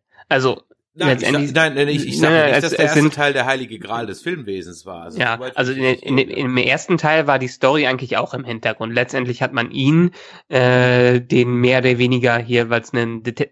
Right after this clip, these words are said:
Speaker 1: Detective Noir Story ist. Er ist der Detektiv, der alte Bulle, der, ähm, jemanden finden soll und die, äh, ähm, die Replikanten sind halt auf der Erde, um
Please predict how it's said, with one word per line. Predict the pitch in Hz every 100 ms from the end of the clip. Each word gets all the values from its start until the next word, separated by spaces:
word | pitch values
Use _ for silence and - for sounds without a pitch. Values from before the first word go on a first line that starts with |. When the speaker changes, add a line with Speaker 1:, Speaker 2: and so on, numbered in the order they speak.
| -
Speaker 1:
Detective | 127 135 123 - 113
Noir | 127 127 127 135
Story | 143 - 139 143
ist. | 139 151
Er | 120 131
ist | 131
der | 135 123 123
Detektiv, | 120 120 120 - 143 156 -
der | 135 120
alte | 120 127 127
Bulle, | 117 127 139 139 - - - _
der, | 131 127 127 123 -
ähm, | 123 117 117
jemanden | 123 123 127
finden | 120 143 143 147
soll | 135 139 147 151 156 147
und | 127 123 120 -
die, | 120 131 135 139 - - -
äh, | 139 127 117 -
ähm, | 127 117 117 131
die | 127 123 120
Replikanten | 127 123 123 135 127 - 143 135
sind | 131
halt | 127 127
auf | 120 123
der | -
Erde, | 127 127 131
um | 123 120 123